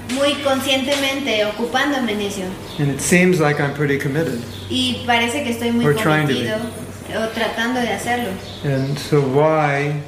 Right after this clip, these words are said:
Speaker 2: this strong pulling away from Krishna?
Speaker 1: ¿Por qué, eh, me estoy, eh, me está jalando tanto de Krishna?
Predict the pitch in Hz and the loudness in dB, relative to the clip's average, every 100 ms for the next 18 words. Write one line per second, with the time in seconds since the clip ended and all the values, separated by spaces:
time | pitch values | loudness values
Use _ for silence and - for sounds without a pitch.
0 | - - - - - 147 - - 165 151 | -12 -16 -16 -14 -6 -4 -4 0 2 4
1 | 151 151 165 151 143 139 143 151 180 - | 2 2 2 2 2 2 2 4 4 2
2 | - 117 - 117 - - - - - 233 | 2 -4 -8 -12 -12 -16 -16 -16 -10 -4
3 | 240 240 254 254 254 254 233 196 202 226 | -2 -2 2 4 4 4 2 0 -2 -6
4 | 226 240 233 - - - 196 190 196 233 | -2 0 0 -4 -10 -8 -4 -2 -2 -4
5 | 233 233 240 240 254 240 233 233 233 226 | 0 0 0 0 0 0 0 0 0 0
6 | 208 208 320 240 | -2 0 -2 -2